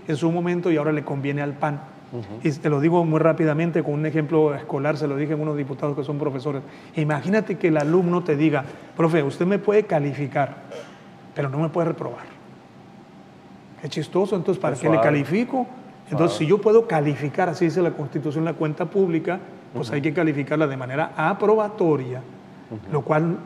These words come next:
Speaker 1: no significa que no tenga una sola, un solo señalamiento o una sola observación, o reprobatoria, lo cual significa que entonces hay que irse a procedimientos resarcitorios, inhabilitaciones políticas o denuncias penales.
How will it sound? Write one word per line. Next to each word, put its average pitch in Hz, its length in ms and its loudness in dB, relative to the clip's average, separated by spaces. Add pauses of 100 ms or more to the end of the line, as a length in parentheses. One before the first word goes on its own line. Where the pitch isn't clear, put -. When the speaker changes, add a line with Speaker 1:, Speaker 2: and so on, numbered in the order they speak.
(100)
Speaker 1:
no 170 180 2
significa 175 560 2
que 156 80 -2
no 151 100 0
tenga 160 200 0
una 156 240 0
sola, 143 400 -4 (340)
un 147 60 -8
solo 147 200 0
señalamiento 139 760 -4
o 151 120 0
una 151 180 -2
sola 151 180 -2
observación, 139 580 -6 (1080)
o 202 240 4 (340)
reprobatoria, 180 960 2
lo 147 120 -2
cual 143 200 -4
significa 190 600 0
que 165 80 0
entonces 160 420 0
hay 160 140 2
que 175 100 2
irse 170 220 4
a - 20 2
procedimientos 147 580 -2
resarcitorios, 170 920 2 (560)
inhabilitaciones 147 960 2
políticas 185 680 -2
o 170 120 2
denuncias 143 340 -4
penales. 202 600 -8